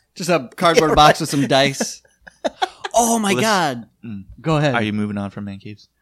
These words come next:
Speaker 1: Uh, I was gonna, it made me, no, go ahead and go on man caves. Just pin it, pin
Speaker 3: <laughs>
Speaker 1: it,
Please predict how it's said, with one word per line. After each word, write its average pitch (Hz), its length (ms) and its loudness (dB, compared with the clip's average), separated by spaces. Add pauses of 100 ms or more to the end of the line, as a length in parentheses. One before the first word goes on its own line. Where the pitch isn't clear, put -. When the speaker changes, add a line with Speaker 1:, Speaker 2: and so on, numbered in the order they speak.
(280)
Speaker 1:
Uh, 151 280 2
I 156 100 0
was 151 140 -2
gonna, 170 360 -2
it 156 200 -4
made 151 300 -4
me, 175 320 -8
no, 147 380 -2
go 170 160 0
ahead 170 180 -4
and 139 160 -8
go 135 120 -6
on 120 100 -6
man 120 160 -8
caves. 117 260 -12 (120)
Just - 360 -10
pin 160 240 0
it, 135 220 -8 (100)
pin 190 220 0
Speaker 3:
<laughs> - 20 0
Speaker 1:
it, 107 480 -2